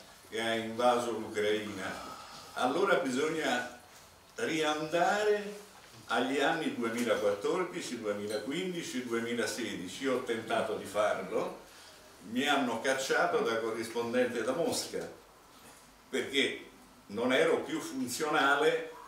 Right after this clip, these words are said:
alla linea politica del governo italiano, vicinissima, anzi schiacciata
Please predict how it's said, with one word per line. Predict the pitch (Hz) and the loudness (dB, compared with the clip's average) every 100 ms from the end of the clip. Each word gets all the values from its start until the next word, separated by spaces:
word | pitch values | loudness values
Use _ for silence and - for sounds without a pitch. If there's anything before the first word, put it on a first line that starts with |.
| - | -4
alla | 110 113 113 | 0 2 2
linea | 127 147 117 101 | 0 0 -2 -2
politica | 110 120 131 104 95 101 98 | -4 -4 -4 -6 -6 -2 0
del | 104 104 | 0 -4
governo | 110 120 135 113 113 | 0 2 2 2 -2
italiano, | - 151 151 123 127 139 147 - - - - - - 104 | -2 0 0 2 0 0 -4 -8 -14 -20 -16 -16 -16 -6
vicinissima, | 139 - 143 170 156 - - 95 101 104 | -2 -2 -2 0 0 0 -4 -6 -2 0
anzi | 131 - 87 | 0 -2 -6
schiacciata | 85 - - 143 123 - - - - - - 117 - | -8 -8 0 4 4 2 2 4 4 2 0 -2 -4